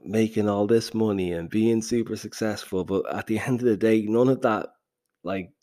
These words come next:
<laughs> none of that really matters if you're not happy in yourself and if you're not feeling fulfilled by the work that you're doing and you're not, like, feeling like you have a place in the world. And so much of that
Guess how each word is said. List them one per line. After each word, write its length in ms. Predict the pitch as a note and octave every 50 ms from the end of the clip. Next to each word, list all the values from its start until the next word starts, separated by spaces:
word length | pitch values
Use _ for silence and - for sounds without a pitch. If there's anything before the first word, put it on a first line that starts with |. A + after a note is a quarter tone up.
| _ _ -
<laughs> 800 | - - - - - _ _ _ - - - - - - _ -
none 100 | D3+ E3+
of 60 | F3 E3
that 160 | E3+ D3+ A#2
really 680 | E2 A#2 A2+ A2 A#2 A#2 B2 B2+ C3 C3 B2 A#2 G#2+ G2+
matters 640 | F#2+ F#2 F2+ G2 G#2 G#2 G2+ F2 E2 F2+ - - -
if 220 | G2 F2+ - -
you're 160 | F#2+ F#2+ F#2+
not 380 | F#2 F#2+ F#2+ F#2+ G2 - - -
happy 480 | - - G#2 G2+ G2 - - G2+ G2+ G2
in 60 | F#2+
yourself 600 | G2 G2 G2 - - G2 F#2+ F#2+ F#2+ F#2 - -
and 140 | D#2+ E2 F2
if 140 | E2 - -
you're 80 | F2+
not 220 | F2+ G2 G2 G2+ -
feeling 380 | - - G#2+ A2 G2+ G2+ G2
fulfilled 800 | - - - E2+ - - - - - G2 G2+ G#2 G2+ G2+ G2+ F2
by 120 | G2 G2 F#2+
the 140 | F#2+ F#2+
work 320 | F#2 F#2 G2 G2 G2+ - -
that 100 | F2+ -
you're 140 | - F#2+ F#2+
doing 460 | - G2+ F#2+ F#2+ F#2+ F#2 F#2+ F#2+ F2+
and 160 | E2+ E2+ E2 _ _ - - - - _ _ _
you're 140 | - F#2 F#2+
not, 340 | F#2+ G2+ G#2+ G2 - -
like, 340 | - G2+ G2+ F#2 F2+ - - _ _ _ _ - _ _ _ _ _ _ _ _ _ _ _ _ _ _ _ _
feeling 380 | - - - A#2 G#2+ G2+ G2+ G2+
like 200 | G2+ G2+ F#2+ -
you 80 | G2+ F#2+
have 120 | F#2+ F#2
a 80 | G2+ F#2+
place 420 | - - G2+ A2 A#2 A#2+ - -
in 100 | G#2+ F#2+
the 80 | F#2 F2
world. 360 | F2 F#2 F#2+ F#2+ F#2 F2+ F#2+
And 140 | F#2+ F#2+ -
so 220 | - A#2+ A#2 A2+
much 340 | G#2 G#2 G#2+ A2 A2 - -
of 140 | A2+ G2+ -
that 300 | F#2+ F2+ E2+ D#2+ -